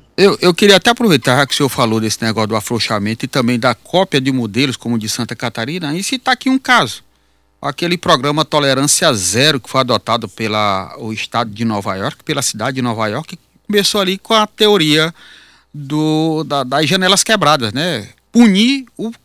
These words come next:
crime pequeno, assim como se pune o grande, não, não, não deixar brecha pra que haja o crescimento do infrator. Queria saber se isso era um modelo que poderia ser adotado aqui por nós, aqui no Brasil,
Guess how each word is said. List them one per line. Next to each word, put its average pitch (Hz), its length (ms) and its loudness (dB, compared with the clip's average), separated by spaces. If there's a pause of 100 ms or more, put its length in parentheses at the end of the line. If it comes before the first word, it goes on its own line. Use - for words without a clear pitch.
crime 214 360 2
pequeno, 240 580 0
assim 262 240 0
como 262 200 0
se - 140 -2
pune 254 320 2
o 240 60 -2
grande, 151 440 0
não, 175 240 -2
não, 190 200 -4
não 180 200 0
deixar 196 360 0
brecha 165 480 0 (500)
pra 165 160 2
que 165 520 0
haja 160 400 0
o 156 60 -4
crescimento 143 580 -4
do 147 120 -6
infrator. 156 760 -4 (560)
Queria 285 160 -4
saber 254 300 -2
se - 140 -2
isso 262 560 -2
era 214 560 2
um 160 140 -2
modelo 175 420 -4
que - 80 -20
poderia 233 380 -4
ser - 160 -4
adotado 185 600 0
aqui 175 240 -6
por 139 280 -12
nós, 165 400 0
aqui 127 200 -12
no 139 100 -8
Brasil, 135 480 -8